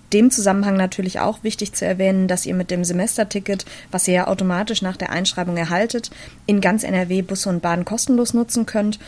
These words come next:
Das heißt, ihr seid also auch mobil, selbst wenn ihr in der Umgebung eures Campus wohnt oder eben vielleicht auch kein Auto zur Verfügung habt, da seid ihr dann trotzdem sehr gut unterwegs. Ja,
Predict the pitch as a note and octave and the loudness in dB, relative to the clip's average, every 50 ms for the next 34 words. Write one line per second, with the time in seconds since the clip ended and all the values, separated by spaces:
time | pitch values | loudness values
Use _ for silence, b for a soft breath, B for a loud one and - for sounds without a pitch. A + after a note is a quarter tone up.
0 | B B B F#3+ F#3+ F3+ - F#3 F3+ - - F#3+ F#3+ F#3 F#3 - - F3+ E3+ - | B B B -2 -2 -2 0 -2 -2 -2 0 2 2 2 2 2 2 0 0 0
1 | - F#3+ - G#3 G3 F#3 G3+ G3+ G#3 G#3+ G#3 G#3 G3+ - - - - F#3+ F#3 - | -2 0 2 2 2 2 4 4 6 6 6 6 4 0 -2 0 2 2 2 0
2 | - G#3 F#3+ G#3 A3+ A3 - G#3 G3+ G3 G3 F#3+ F#3+ F#3 - G3 G3 F#3+ F#3 F3+ | 2 4 6 6 6 4 4 2 2 4 4 4 2 0 0 0 0 0 0 0
3 | F#3 F3+ E3+ G3 G3+ F#3+ G3+ G3 F#3 F#3 F3+ - F3 F3+ - F3+ - - - A3+ | 0 0 0 -2 -2 -2 0 0 0 0 0 -2 -4 -2 -2 -4 -4 -2 0 0
4 | B3 B3 C4 A#3 - - G3 G#3 G#3+ G#3 G#3 G#3 B B B B B B B - | 0 0 0 -2 -4 -4 -2 0 2 2 2 2 B B B B B B B -4
5 | G#3 G#3 G#3 G#3 F#3+ - - G3 G3 F#3 F#3+ F#3 F#3+ F#3 - - G3 F#3+ F3+ F#3+ | -2 2 4 4 4 4 2 0 0 2 2 2 0 0 -2 -2 0 2 2 2
6 | F#3+ - E3 F#3 F3+ - - - - - - A3+ A#3 A#3 - G#3 G#3+ A3+ G3+ - | 0 0 -2 -2 -4 -6 -10 -16 -10 -2 0 2 2 2 2 0 0 -2 -4 -4
7 | - G3 - G3+ F#3+ - - G#3+ F#3+ G3 F#3+ F#3 F#3 F3+ - - B B B B | -4 -4 -4 -6 -6 -4 -2 0 0 2 2 2 0 -2 -4 -6 B B B B
8 | B B G3 - - F#3 F3 F3+ F3+ F3 F#3+ F#3 F3 F3 E3+ E3+ - - E3 - | B B -10 -4 -2 0 2 2 0 0 0 -2 -2 -2 -2 -4 -4 -6 -6 -6
9 | - - E3+ E3 D#3+ E3 D#3+ D#3+ D#3+ D#3+ D#3 G3+ - - G3 F#3+ F#3 - D#3+ E3 | -4 -4 -4 -4 -2 -2 -2 -2 -2 -2 -4 -6 -8 -6 -4 -4 -2 -2 -4 -4
10 | - F3 D#3+ F3 C#3+ D3 - - - - - - - - - - B B B B | -4 -6 -6 -6 -8 -8 -8 -10 -12 -12 -14 -18 -20 -20 -20 -20 B B B B
11 | B B B B B B B B - A3 A3 A3+ | B B B B B B B B 0 2 2 2